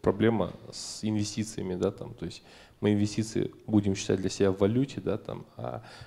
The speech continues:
окружающая там действительность, что происходит с местными валютами, да, она волатильна, и чтобы зайти на рынок, да, там,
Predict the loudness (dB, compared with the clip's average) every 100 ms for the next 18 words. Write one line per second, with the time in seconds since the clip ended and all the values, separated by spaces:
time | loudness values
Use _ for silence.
0 | -10 -6 0 2 4 2 -2 -8 -10 -20
1 | -20 -12 -10 -8 -8 -8 -4 -2 -2 0
2 | -2 -2 -10 -12 -10 -4 -4 -2 0 0
3 | -2 -14 -18 -6 -2 -2 -4 -4 0 0
4 | 0 -2 -4 -2 -4 -4 -12 -20 -8 -4
5 | -2 2 2 2 0 -2 -2 -8 -16 -12
6 | -10 -8 -10 -10 -8 -4 -2 -2 0 2
7 | 2 2 0 -2 -2 -2 -6